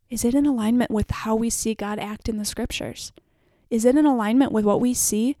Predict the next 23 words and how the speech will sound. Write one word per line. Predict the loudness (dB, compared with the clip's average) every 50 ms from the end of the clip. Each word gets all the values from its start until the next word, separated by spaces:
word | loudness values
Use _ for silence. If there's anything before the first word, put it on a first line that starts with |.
| _ _
in | -4 -2
the | -2 0
person | 0 -2 -2 -2 -4 -6
of | -8 -8
Jesus? | -6 -6 -6 -4 -6 -6 -8 -8 -10 -12 -14 -14 -16 _ _ _ _ _ _ _ _ _ _ _ _ _ _ _ _ _ _ _ _ _ _ -2
Does | 2 2 4
it | 4 4
honor | 2 4 4 4 4
God? | 2 2 0 -2 -2 -4 -6 -12 _ _ _ _ _ _ _ _ _ _ _ _
Part | 2 6 6 6
of | 6 6
honoring | 4 2 4 4 4 4 2 2
God | 0 -2 -2 0 0 0
is, | -2 0
does | 2 2 2 4
it | 2 0 -2 _ -6 -4
honor | 0 2 2 2
the | 2 2
other | 0 0 0 0 -2
person | -2 -4 -4 -4 -2 -2 -4
in | -4 -4
the | -6 -8
room? | -8 -6 -8 -8 -8